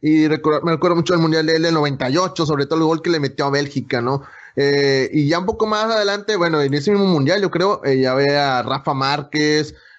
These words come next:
que también para mí fue uno de los jugadores, pues sigue siendo jugadores emblema de la selección mexicana. Y pues de los actuales, pues quizá Chucky, ¿no? De, quizá creo, creo yo que puede ser un nuevo ídolo para la selección y un nuevo ídolo para la, para la afición.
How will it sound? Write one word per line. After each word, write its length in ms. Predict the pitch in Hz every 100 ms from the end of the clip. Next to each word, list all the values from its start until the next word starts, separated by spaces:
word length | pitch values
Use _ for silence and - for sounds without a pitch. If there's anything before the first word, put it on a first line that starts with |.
| -
que 80 | 131
también 480 | 127 135 147 135 _
para 140 | 143 139
mí 100 | 143
fue 100 | 156
uno 140 | 151
de 60 | 156
los 80 | 147
jugadores, 640 | 143 131 143 151 131 117
pues 260 | 120 123 110
sigue 180 | 156 170
siendo 180 | 170 165
jugadores 260 | 151 156
emblema 360 | 156 131 151 170
de 60 | 135
la 60 |
selección 300 | 131 123 147
mexicana. 600 | 143 127 139 143 156 170 - - _ - _ _ _
Y 160 | 180 180
pues 220 | - 185
de 80 | 180
los 160 | 185
actuales, 600 | 185 - 226 254 294 240 185
pues 180 | 196 -
quizá 320 | 208 269 277
Chucky, 340 | 254 165 156
¿no? 480 | 151 185 214 196 170
De, 640 | 156 156 151 147 143 135 120 -
quizá 560 | 165 147 185 196 202 185
creo, 320 | 180 185 190 -
creo 240 | 175 190
yo 140 | 190 196
que 200 | 190 175
puede 240 | 185 190
ser 160 | 202 196
un 80 |
nuevo 240 | 190 190 185
ídolo 400 | 190 190 180 180
para 140 | 156
la 120 | 147
selección 560 | 135 135 127 165 196 196
y 60 | 160
un 60 |
nuevo 180 | 165 185
ídolo 180 | 180 185
para 120 | 160
la, 200 | 143 143
para 160 | 147 143
la 100 | 135
afición. 540 | 127 - 165 233